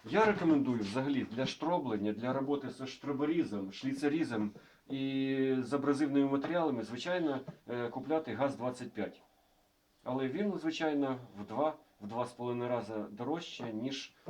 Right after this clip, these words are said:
ця техніка для професійних робіт. Для торцовок, для іншого інструменту по роботі з дерева це найкраще застосування. Для побутових яких потреб, для чищення підлоги після будівельних робіт.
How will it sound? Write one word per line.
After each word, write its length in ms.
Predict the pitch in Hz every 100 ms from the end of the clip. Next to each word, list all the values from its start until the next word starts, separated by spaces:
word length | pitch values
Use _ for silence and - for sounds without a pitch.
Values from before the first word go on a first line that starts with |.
| - 127
ця 160 | 135 139 -
техніка 440 | 123 110 107 101 107
для 120 | 107
професійних 600 | 107 104 104 117 110 107
робіт. 300 | 110 98 92 - _ - _ - - - _ - - - - _ _ _ - - - - -
Для 180 | 120 196
торцовок, 600 | 202 - 190 160 143 123
для 240 | 151 180
іншого 420 | 185 185 170 160
інструменту 600 | 151 139 156 156 143 143
по 120 | 135
роботі 360 | 147 143 143 139
з 60 | 123
дерева 380 | 170 156 135
це 180 | 127 147
найкраще 480 | 139 135 156 151 127
застосування. 800 | 117 - 107 - 101 92 92 92 - _ _ _ _ _ _ _ _
Для 200 | 107 147
побутових 600 | 170 165 165 170 151 131
яких 240 | 127 131 113
потреб, 280 | 107 123 107
для 160 | 156
чищення 560 | 160 175 170 - 160 156
підлоги 580 | 165 139 143 165 143 139
після 320 | 147 135 139
будівельних 600 | 139 139 139 131 127 123
робіт. 300 | 123 120